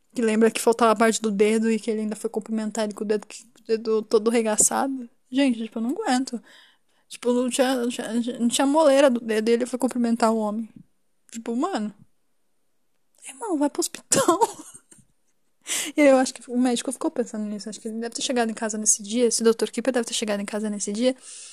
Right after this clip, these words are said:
virado pra esposa dele e falado assim, "Mano, filha da puta cortou metade do dedo e você acredita que ele não queria ir pro hospital?"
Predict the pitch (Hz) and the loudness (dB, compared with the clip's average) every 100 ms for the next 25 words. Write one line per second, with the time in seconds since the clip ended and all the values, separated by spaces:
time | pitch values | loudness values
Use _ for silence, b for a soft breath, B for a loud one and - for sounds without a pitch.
0 | B B 233 240 262 - 269 247 240 240 | B B 0 2 2 -2 0 0 -2 -2
1 | 247 240 - 233 269 226 220 _ _ _ | -4 -6 -8 -8 -6 -8 -12 _ _ _
2 | _ _ _ _ _ _ _ _ _ - | _ _ _ _ _ _ _ _ _ -20
3 | - - 381 330 285 - 269 247 262 247 | -20 -2 2 2 0 -2 -6 -4 -4 -2
4 | 254 240 359 370 254 226 226 226 233 247 | -2 0 2 2 2 0 -2 -2 -4 -4
5 | 247 - 294 330 277 262 320 302 285 262 | -6 -6 -4 -2 0 2 2 4 2 0
6 | - - - | -2 0 0